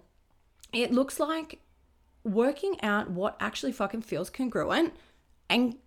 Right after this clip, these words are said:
there's clarity in for you. And if you're experiencing that right now in terms of your health goals or your relationships or your finances or whatever area of your life, if you're experiencing there's resistance in,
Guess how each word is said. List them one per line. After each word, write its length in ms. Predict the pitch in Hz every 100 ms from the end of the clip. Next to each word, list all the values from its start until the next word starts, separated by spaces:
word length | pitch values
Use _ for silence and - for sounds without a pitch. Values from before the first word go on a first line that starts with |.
| - -
there's 180 | 220 226
clarity 460 | - 185 165 156
in 300 | 160 165 277
for 220 | - 247
you. 480 | 254 311 381 - - - - -
And 160 | 240 247 254
if 280 | 285 -
you're 180 | 233 240
experiencing 920 | 226 - - 226 240 254 220 196 190
that 160 | 208 -
right 180 | 214 196
now 220 | 196 202
in 140 | 196
terms 260 | - 208 175
of 100 | 190
your 200 | 190 185
health 320 | 151 208 -
goals 260 | 208 185 175
or 380 | 196 190 190 190 - - - - -
your 160 | 214
relationships 600 | 190 190 247 196 180 190
or 40 | 160
your 120 | 170
finances 480 | 226 214 196 190 180
or 60 |
whatever 440 | 170 196 190 202 185
area 280 | - 185 175
of 120 | 170
your 80 | 170
life, 280 | 160 208 190
if 120 | -
you're 100 | 214
experiencing 920 | - - 233 262 320 285 - 202 180 190 - - _ -
there's 300 | 233 226 214
resistance 1040 | 208 175 247 294 - 190 151 294 285 - -
in, 180 | 226